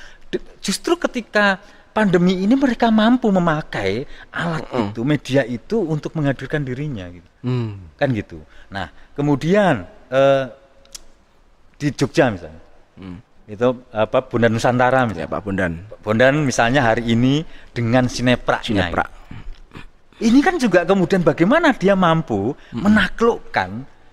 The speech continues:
Speaker 2: Mm-mm.
Speaker 1: kondisi situasi yang terjadi hari ini. Bukan saja persoalan media yang terhadirkan, tetapi juga batasan-batasan yang dibawa oleh pandemi pada saat ini.
Speaker 2: Ya, ya,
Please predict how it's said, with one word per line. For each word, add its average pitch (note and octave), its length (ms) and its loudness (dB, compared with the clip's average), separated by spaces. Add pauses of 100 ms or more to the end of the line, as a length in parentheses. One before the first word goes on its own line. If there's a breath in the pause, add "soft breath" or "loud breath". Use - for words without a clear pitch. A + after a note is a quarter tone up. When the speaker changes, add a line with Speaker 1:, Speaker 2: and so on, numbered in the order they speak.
(100)
Speaker 2:
Mm-mm. F3+ 340 -14
Speaker 1:
kondisi G#3 720 2
situasi A3 640 2
yang F#3+ 80 4
terjadi B2+ 480 2
hari A2 180 2
ini. G2+ 140 -6
Bukan - 640 -2
saja C#3+ 320 2
persoalan B2+ 560 0
media A#2 400 0
yang G2+ 240 -2
terhadirkan, F#2+ 720 -6 (240 loud breath)
tetapi F3 320 -2
juga - 240 -4
batasan-batasan C#3+ 960 -2
yang C3+ 160 -2
dibawa A#2 320 0
oleh A2+ 160 -4
pandemi G2+ 400 -6
pada F2 240 -8
saat - 240 -14
ini. D#2+ 160 -20
Speaker 2:
Ya, - 240 -18
ya, - 20 -18